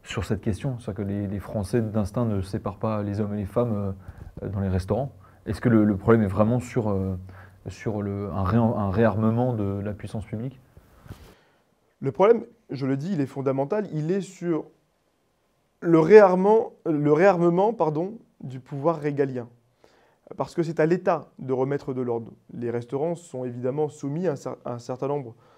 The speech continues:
Speaker 2: euh, de, de normes. Et, euh, il appartient à l'État, représenté territorialement par les préfets, de faire régner l'ordre. Si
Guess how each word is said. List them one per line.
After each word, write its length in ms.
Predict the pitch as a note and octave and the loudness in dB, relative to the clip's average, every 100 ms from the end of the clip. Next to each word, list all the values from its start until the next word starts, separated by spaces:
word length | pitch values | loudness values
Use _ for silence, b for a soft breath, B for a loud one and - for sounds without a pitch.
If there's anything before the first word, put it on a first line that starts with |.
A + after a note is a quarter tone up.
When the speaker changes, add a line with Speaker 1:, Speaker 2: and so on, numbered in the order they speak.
| b b b - | b b b -6
Speaker 2:
euh, 300 | B2 A#2 A2+ A2+ - | -2 0 -2 -4 -12
de, 420 | - A#2+ B2 A#2+ - | -12 -2 0 0 -2
de 180 | B2+ C3 | -4 0
normes. 420 | D#3+ A#3 F3+ B2 - b b b - | 2 2 0 -2 -14 b b b -2
Et, 160 | C#3+ | 4
euh, 220 | D3 B2 B2 - | 8 8 6 2
il 100 | D3 | 2
appartient 380 | C3+ D3 - | 2 0 2
à 100 | E3+ | 2
l'État, 460 | C3+ C#3 C#3 G3+ C4 B3 _ - | 4 2 2 0 0 -8 _ -14
représenté 560 | B2 A#2+ C#3 C3+ C#3+ C3 | -10 -8 -6 -6 -6 -6
territorialement 640 | C3 C3 B2+ C3 C3 C#3+ | -6 -6 -4 -2 -2 -4
par 120 | B2 | -4
les 100 | A#2+ | -4
préfets, 380 | A#2+ C#3 C3+ G3+ | -4 -6 -6 -8
de 140 | D3 | -6
faire 340 | B2+ - E3+ E3+ b b b | -8 -2 -2 -2 b b b
régner 460 | B2+ E3 F#3 F#3 C#3+ | 0 2 4 2 0
l'ordre. 340 | A#2 A2+ A#2 - b b b b | -2 -6 -12 -20 b b b b
Si 500 | - - F#3+ F3 | -14 -6 -4 -4